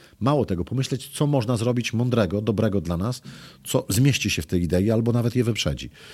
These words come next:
Myśleć o nowych ideach, które możemy forsować i próbować się wdrażać, jak nie tędy, to tamtędy. Jak nie tą drogą, to inną.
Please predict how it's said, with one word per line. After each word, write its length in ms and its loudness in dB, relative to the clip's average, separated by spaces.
Myśleć 300 2
o 40 4
nowych 340 2
ideach, 320 -4
które 260 0
możemy 340 2
forsować 680 -6
i 80 -4
próbować 500 -2
się 100 0
wdrażać, 380 0
jak 160 -4
nie 60 0
tędy, 280 0
to 100 -2
tamtędy. 480 -2
Jak 160 0
nie 60 0
tą 160 2
drogą, 280 2
to 100 2
inną. 340 2